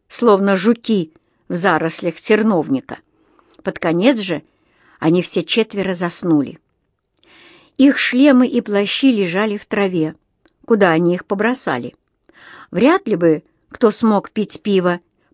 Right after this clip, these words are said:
парясь в толстом шерстяном плаще в такой теплый день. «Однако, знай об этом Тангиль, он велел бы их избить», — сказал Юнатан. Затем он исчез в дверях. И не успел я даже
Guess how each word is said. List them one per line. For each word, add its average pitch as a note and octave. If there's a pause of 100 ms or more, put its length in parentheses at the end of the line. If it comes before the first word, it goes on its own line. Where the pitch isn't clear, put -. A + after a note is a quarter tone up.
парясь F3+
в -
толстом F#3
шерстяном F#3
плаще F3+
в C#4
такой G3+
теплый G3
день. D#3+ (880)
«Однако, F#3+
знай F3+
об D#3+
этом F3
Тангиль, E3 (540)
он A#3+
велел A3+
бы G3
их A3+
избить», — A3+ (260)
сказал F3+
Юнатан. E3+ (960)
Затем G3+
он C4+
исчез A#3+
в G3+
дверях. F#3 (880)
И F3
не F3
успел A3+
я F3
даже F#3+